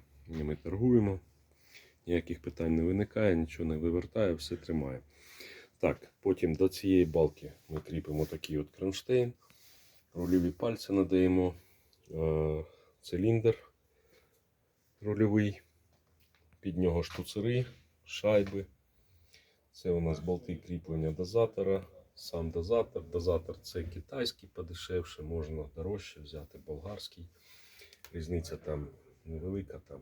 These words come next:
щось гривень чотириста, якщо не помиляюсь, там воно дорожче буде. Так. Штуцери у нас до дозатора, бо в дозаторі у нас різьба дюймова. Е, нам пе-, потрібно перейти на звичайну метричну двадцяту різьбу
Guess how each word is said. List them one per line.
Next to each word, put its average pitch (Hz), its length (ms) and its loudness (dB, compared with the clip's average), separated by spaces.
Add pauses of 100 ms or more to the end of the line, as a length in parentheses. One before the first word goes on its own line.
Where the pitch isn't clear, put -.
(140)
щось - 440 -20 (120)
гривень 78 440 -14
чотириста, - 580 -12 (380)
якщо - 180 -20
не 71 100 -20
помиляюсь, 71 520 -14
там - 140 -20 (760)
воно 78 180 -10
дорожче - 440 -10
буде. 69 340 -16
Так. - 140 -12 (600)
Штуцери 95 540 -2
у 76 100 0
нас 73 200 -2
до 82 120 -4
дозатора, 90 580 -2
бо 80 200 -4
в 73 60 -6
дозаторі 78 460 -4
у 76 120 -4
нас 73 340 -6 (180)
різьба 73 380 -8
дюймова. 98 560 -2 (580)
Е, 82 60 -6 (300)
нам 92 240 0
пе-, 82 180 -6
потрібно 80 480 -6
перейти 80 400 -8
на 78 140 -2
звичайну 76 520 -6
метричну 78 540 -12
двадцяту 78 480 -10
різьбу 98 300 -10